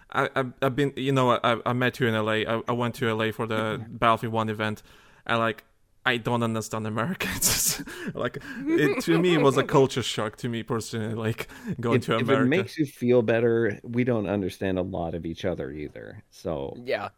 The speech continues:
Speaker 3: yeah.
Speaker 1: Fair enough. Is it, it's just, like, such a weird culture to me. Like, it's cool, but at the same time, what the fuck, people? You know, and I'm also, sup-, like, granted, it was two thousand sixteen, but I was surprised you guys don't have the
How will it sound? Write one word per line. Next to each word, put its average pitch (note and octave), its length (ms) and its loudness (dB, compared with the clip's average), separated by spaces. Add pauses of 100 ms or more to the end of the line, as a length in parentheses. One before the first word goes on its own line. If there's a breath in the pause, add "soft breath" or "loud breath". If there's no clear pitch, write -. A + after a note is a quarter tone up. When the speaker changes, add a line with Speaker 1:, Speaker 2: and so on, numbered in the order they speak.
(140)
Speaker 3:
yeah. F2+ 200 -10
Speaker 1:
Fair A2 220 -4
enough. A2 300 -6 (1080 soft breath)
Is B2+ 140 -6
it, D3 180 0
it's C#3+ 100 -2
just, D#3 200 -6
like, C#3 180 -4
such - 340 -8
a D#3 60 -4
weird C#3 280 -4
culture C3 400 -6
to - 140 -14
me. A2 140 -8
Like, A2 320 -8 (240 soft breath)
it's - 140 -4
cool, F3+ 420 8 (120)
but C3 60 -8
at C3 40 -4
the C3 60 -12
same D#3+ 160 -4
time, C#3 320 -6 (280)
what E3+ 240 -6
the C#3+ 100 2
fuck, - 380 -2
people? D#3 400 -6 (600 loud breath)
You B2 120 -4
know, A#2 220 2
and D#3+ 140 0
I'm G3+ 120 2
also, G3+ 240 0
sup-, - 200 -10
like, B2+ 560 -6
granted, C3 240 0
it A2+ 60 -2
was B2 120 -2
two - 140 -8
thousand A#2 260 -2
sixteen, G#2+ 560 -6
but G2 160 -8
I B2 40 -4
was A#2+ 120 -6
surprised B2+ 480 -6
you A#2+ 80 -6
guys A2+ 300 -4
don't A#2 260 -6
have A2+ 240 -6
the G#2+ 280 -6